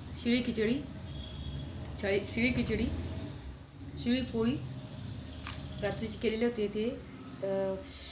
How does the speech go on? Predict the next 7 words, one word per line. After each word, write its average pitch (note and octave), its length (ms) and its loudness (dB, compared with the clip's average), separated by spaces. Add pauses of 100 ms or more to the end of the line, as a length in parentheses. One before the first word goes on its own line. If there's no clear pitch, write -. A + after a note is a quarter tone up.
(680)
अ, G3 320 0
याचे G3 240 0
वडे, G#3 260 2 (1160)
अळूच्या G#3 300 2
पानाच्या G#3 400 0 (960)
आणि G#3+ 340 0
भाकर A#3 280 -2